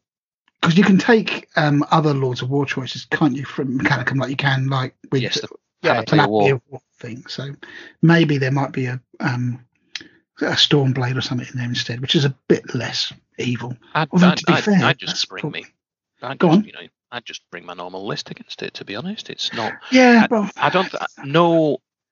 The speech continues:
Speaker 2: Cerastus Knight, so Cerastus Knight is only seven hull points, right? It's seven hull points.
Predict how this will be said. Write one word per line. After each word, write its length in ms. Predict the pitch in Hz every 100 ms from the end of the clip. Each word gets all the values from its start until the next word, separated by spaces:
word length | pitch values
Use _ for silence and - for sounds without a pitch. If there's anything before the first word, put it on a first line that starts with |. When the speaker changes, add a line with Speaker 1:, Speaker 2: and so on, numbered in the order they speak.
| _
Speaker 2:
Cerastus 520 | - 151 135 - 117 -
Knight, 200 | 117 -
so 100 | 160
Cerastus 340 | 151 175 -
Knight 140 | 147 -
is 80 | -
only 260 | 143 135
seven 320 | 127 - 127 113
hull 180 | 120
points, 540 | 113 85 76 - - - _ _ _ _ _ _ - - - -
right? 240 | 101 127 -
It's 160 | -
seven 220 | - -
hull 140 | 113 110
points. 360 | 104 90 -